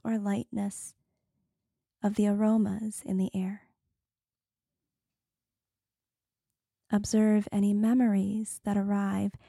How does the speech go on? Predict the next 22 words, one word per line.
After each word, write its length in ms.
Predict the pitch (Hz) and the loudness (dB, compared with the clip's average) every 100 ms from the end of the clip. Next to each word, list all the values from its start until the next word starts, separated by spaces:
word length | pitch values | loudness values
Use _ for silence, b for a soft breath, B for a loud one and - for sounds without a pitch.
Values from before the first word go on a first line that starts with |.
| b b | b b
as 280 | - 202 208 | -2 0 2
you 240 | 214 208 208 | 2 2 2
bring 420 | 214 220 220 220 | 2 2 2 0
to 160 | - | 0
mind 560 | 226 208 202 202 214 220 | 0 0 0 0 -2 -2
what 140 | - - | -4 -4
you 120 | 220 | -4
smell 640 | 214 - - 277 240 220 - | -6 -10 -6 -4 -2 -6 -4
in 160 | 214 208 | 0 0
this 180 | 202 - | -2 -6
place 560 | - 226 214 202 - - | -8 -4 -4 -4 -8 -4
you 80 | 214 | -2
are 140 | 208 | -2
thankful 420 | - 208 214 - 214 | -2 -4 -4 -6 -8
for. 420 | - 208 202 - _ _ _ _ _ _ _ _ _ _ _ _ _ _ _ _ _ _ _ _ _ _ _ _ _ _ _ _ _ _ _ _ _ _ _ _ _ _ | -4 -4 -4 -8 _ _ _ _ _ _ _ _ _ _ _ _ _ _ _ _ _ _ _ _ _ _ _ _ _ _ _ _ _ _ _ _ _ _ _ _ _ _
Are 160 | - 196 | 0 2
there 180 | 208 208 - | 2 0 -2
tastes 840 | - 269 208 - - - - - _ _ _ _ _ - | -2 0 0 -4 -18 -18 -20 -20 _ _ _ _ _ -2
associated 840 | 208 - 202 202 202 196 196 196 - | -2 0 0 0 0 0 0 -2 -4
with 100 | 202 | -6
this 220 | 196 - | -4 -6
place? 560 | - 220 208 196 - | -6 -4 -4 -6 -14